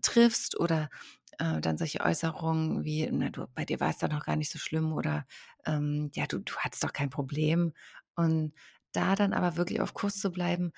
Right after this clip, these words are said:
bei dir zu bleiben und zu deiner Entscheidung zu stehen und weiterzugehen, das bedarf Mut. Mut. Und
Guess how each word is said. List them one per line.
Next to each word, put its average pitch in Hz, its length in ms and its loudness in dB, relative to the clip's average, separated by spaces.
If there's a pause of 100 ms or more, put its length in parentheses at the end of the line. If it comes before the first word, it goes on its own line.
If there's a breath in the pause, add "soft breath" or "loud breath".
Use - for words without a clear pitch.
(180 loud breath)
bei 170 80 0
dir 175 180 2
zu 190 160 -2
bleiben 165 300 0
und 160 160 -2
zu 190 280 4 (340 loud breath)
deiner 180 380 2
Entscheidung 170 760 -2 (840)
zu - 120 -2
stehen 180 500 4 (300 loud breath)
und 160 480 0
weiterzugehen, 170 840 0
das 165 200 -8 (600 loud breath)
bedarf 185 960 0 (600)
Mut. 214 600 8 (960)
Mut. 214 240 8
Und 175 160 2